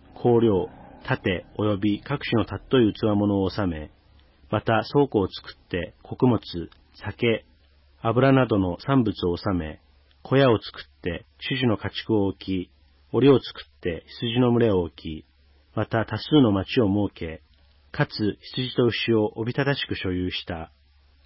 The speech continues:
神が非常に多くの家財を彼に賜ったからである。このヒゼキヤはまた、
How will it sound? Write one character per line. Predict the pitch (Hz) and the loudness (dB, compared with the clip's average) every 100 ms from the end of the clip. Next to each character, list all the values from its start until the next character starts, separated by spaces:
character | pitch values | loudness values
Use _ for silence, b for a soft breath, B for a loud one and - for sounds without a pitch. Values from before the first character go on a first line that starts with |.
| _ _ _ _ | _ _ _ _
神 | - 139 104 | 2 4 4
が | 101 | 0
非 | 95 110 | -4 0
常 | 139 | 4
に | 143 | 6
多 | 147 147 | 8 6
く | 117 | 4
の | 98 | -2
家 | 127 | -2
財 | 113 101 87 | -2 -2 -2
を | 82 - | -6 -10
彼 | - 131 | -2 0
に | 104 | 0
賜 | - 110 123 | 0 -2 0
っ | 127 | -2
た | - | -6
か | - | -6
ら | 95 | -6
で | 85 85 | -6 -8
あ | 80 | -10
る。 | 76 - _ _ _ _ _ _ _ _ _ _ _ _ _ _ _ | -14 -16 _ _ _ _ _ _ _ _ _ _ _ _ _ _ _
こ | - | 2
の | 131 | 2
ヒ | 127 | 4
ゼ | 131 135 | 4 4
キ | 120 | 4
ヤ | 95 | 2
は | 87 82 - | 0 -6 -6
ま | 98 95 | -6 -4
た、 | 98 92 | -2 -4